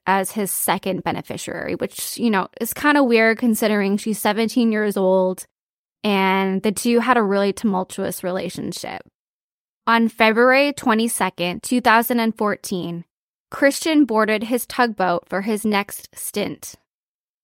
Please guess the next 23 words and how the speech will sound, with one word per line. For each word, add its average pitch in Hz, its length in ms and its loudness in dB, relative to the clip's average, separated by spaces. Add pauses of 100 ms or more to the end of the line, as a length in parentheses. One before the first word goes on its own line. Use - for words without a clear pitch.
(320)
With 247 140 -8
his 285 140 0
money 269 280 4
being 277 340 0
spent 247 400 0
back 202 240 0
home, 190 520 -2
and 196 520 -2
with 220 160 -2
worries 240 440 4
that 208 160 2
Whitley 214 280 0
may 214 440 0
have 269 160 -4
been 226 160 0
cheating 208 420 -2
on 185 140 -4
him 196 280 -2
while 196 180 0
he 202 140 -2
was 185 200 -4
working 247 360 -2
away, 196 460 2